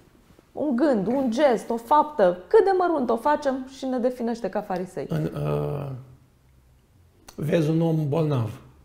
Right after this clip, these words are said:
Speaker 2: bine că nu-s bolnav eu. Vezi
Speaker 1: Mhm.
Speaker 2: un om sărac, e prost, nu știe să descurci.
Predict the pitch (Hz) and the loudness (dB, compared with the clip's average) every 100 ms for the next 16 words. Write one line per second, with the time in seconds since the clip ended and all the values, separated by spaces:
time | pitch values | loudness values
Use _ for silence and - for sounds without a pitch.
0 | - 131 135 123 131 120 131 135 123 120 | -10 -6 -4 -4 -4 -4 -6 -6 -6 -6
1 | 123 120 _ _ _ _ _ _ _ _ | -10 -16 _ _ _ _ _ _ _ _
2 | _ _ _ - 147 131 147 147 123 147 | _ _ _ -4 -2 0 0 -2 -6 -8
3 | 135 - - - _ - - - - - | -8 -10 -14 -20 _ -20 -16 -12 -10 -12
4 | - - - - - - - - - - | -12 -20 -18 -16 -16 -16 -20 -20 -20 -20
5 | - | -20